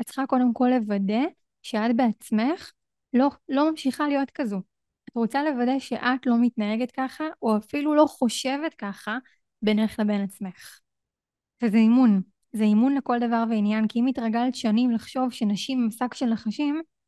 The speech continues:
כנראה שייקח רגע לשנות את זה, אוקיי? והאימון הזה הוא אימון מחשבתי. תתחילי להתאמן בלמצוא טוב בכל אישה שאת פוגשת.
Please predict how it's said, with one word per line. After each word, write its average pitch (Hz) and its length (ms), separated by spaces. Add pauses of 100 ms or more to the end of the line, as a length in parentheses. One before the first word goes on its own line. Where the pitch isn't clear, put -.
(360)
כנראה 233 280
שייקח 254 560
רגע 208 260 (400)
לשנות 208 480
את 208 120
זה, - 60 (580)
אוקיי? 240 340 (320)
והאימון 220 520
הזה 320 200 (120)
הוא 320 80
אימון 262 280
מחשבתי. 240 560 (1000)
תתחילי 320 420 (260)
להתאמן 233 640
בלמצוא 208 480 (100)
טוב 233 260 (500)
בכל 262 280
אישה 262 300
שאת 247 240
פוגשת. 214 420